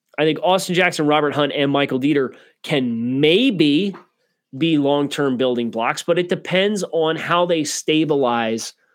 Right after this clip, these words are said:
throughout the next twelve games. So if we're looking at just the players who are, are considered building blocks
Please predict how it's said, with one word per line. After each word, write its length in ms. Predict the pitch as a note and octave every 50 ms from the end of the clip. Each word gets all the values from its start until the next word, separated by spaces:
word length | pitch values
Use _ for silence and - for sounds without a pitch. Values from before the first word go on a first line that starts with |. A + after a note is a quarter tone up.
| _ _ _
throughout 260 | - C3 B2 A#2 -
the 60 | -
next 240 | A#2 A2+ G#2+ G#2 -
twelve 320 | - - G#2+ G2 G2 F#2
games. 460 | - D#3+ E3+ B2 F2 D2 - - - _ _ _ _ _ _ _ _ _ _ _ _ _ _ _
So 140 | _ - D#3+
if 100 | C#3+ -
we're 120 | E3 F#3+ G3+
looking 500 | A3 G#3+ G3+ - G#3 F#3+ F#3 F3+ - -
at 300 | C#3 C3 B2+ C3 - - _ _ _ _ _ _ _ _ - B2+
just 540 | A2+ - D3 F3+ G#3+ A3+ - - - - G3 -
the 100 | G#3+ -
players 840 | - - F3+ E3 D#3+ D3+ C#3+ C#3 C#3 C#3 B2+ - - - - - _ _ _ _ _ _ _ _ _ _ _ _ _ _ _ _ _ _ _ _ _ _ _ _ _ _ _ _ _ _ _
who 280 | - D3 D3+ - - -
are, 480 | - E3 G3 A3 A3 A3+ A3+ A3 - - -
are 300 | D3+ D3+ F#3 A3 B3 A#3+
considered 480 | B3 A#3 G#3+ G3+ - G#3+ G3 G3 F3
building 360 | D#3 E3 D#3 D#3 D3+ D3 C#3+
blocks 480 | C3+ C3 C3 C3+ C#3 - - - - -